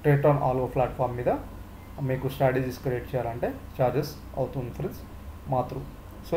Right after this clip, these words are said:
ఇది friends ఈరోజు video. తప్పకుండా మా channel subscribe చేసుకోండి. ఇలాంటి best strategies మీద and also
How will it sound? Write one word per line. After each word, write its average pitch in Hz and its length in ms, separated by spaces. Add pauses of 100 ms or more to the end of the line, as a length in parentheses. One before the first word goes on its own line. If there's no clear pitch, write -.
ఇది 185 120
friends 185 240 (260)
ఈరోజు 131 340
video. 135 220 (500)
తప్పకుండా 165 480
మా 143 140
channel 143 260
subscribe 139 420
చేసుకోండి. 143 400
ఇలాంటి 120 220 (120)
best 139 260 (140)
strategies 147 540
మీద 147 120 (520)
and 123 120
also 139 200